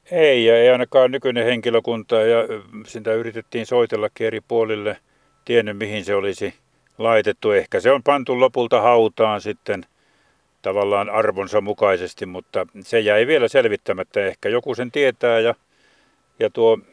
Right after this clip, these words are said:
totuus suden nykyisestä mahdollisesta olinpaikasta tulee vielä esille.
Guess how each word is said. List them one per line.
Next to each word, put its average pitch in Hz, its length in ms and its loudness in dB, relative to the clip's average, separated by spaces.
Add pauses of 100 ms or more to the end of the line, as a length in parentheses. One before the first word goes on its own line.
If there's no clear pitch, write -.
(140)
totuus 113 520 -4
suden 107 400 0
nykyisestä 107 640 -4
mahdollisesta 104 800 -2
olinpaikasta 95 800 -4 (560)
tulee 107 320 2
vielä 104 240 2
esille. 101 500 0